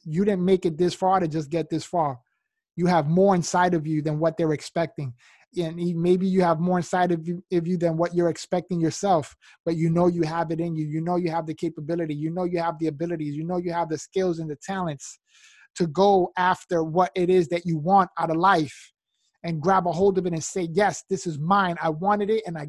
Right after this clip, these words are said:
got it," by doing what you know is right and doing what you know needs to be done.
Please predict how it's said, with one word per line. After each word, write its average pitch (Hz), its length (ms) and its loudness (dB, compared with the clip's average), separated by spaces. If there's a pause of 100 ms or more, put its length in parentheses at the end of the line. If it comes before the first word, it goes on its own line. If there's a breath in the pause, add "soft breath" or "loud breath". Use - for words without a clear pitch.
got 202 260 2
it," 135 160 -12 (2000)
by 151 160 -6
doing 165 320 -2
what 156 180 -4
you 165 80 -6
know 156 240 -4 (220)
is 143 160 -8
right 165 320 -4
and 147 180 -8
doing 156 240 -6
what 151 220 -8
you 156 60 -8
know 147 140 -8
needs 147 240 -10
to 151 80 -14
be 143 140 -12
done. 131 300 -14